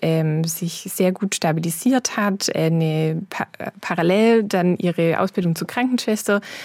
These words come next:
weitergeführt hat, die sie dann auch abgeschlossen hat, jetzt in dem Beruf arbeitet und, äh, sehr zufrieden ist,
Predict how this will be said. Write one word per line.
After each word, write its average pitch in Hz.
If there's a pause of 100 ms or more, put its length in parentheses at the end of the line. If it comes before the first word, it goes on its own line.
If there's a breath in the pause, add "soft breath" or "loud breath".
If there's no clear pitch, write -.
(180 loud breath)
weitergeführt 185
hat, 175
die 170
sie 165
dann 156
auch 143 (220)
abgeschlossen 208
hat, 185
jetzt 156
in 165
dem 165
Beruf 160
arbeitet 202
und, 160
äh, 156
sehr 160
zufrieden 214
ist, 214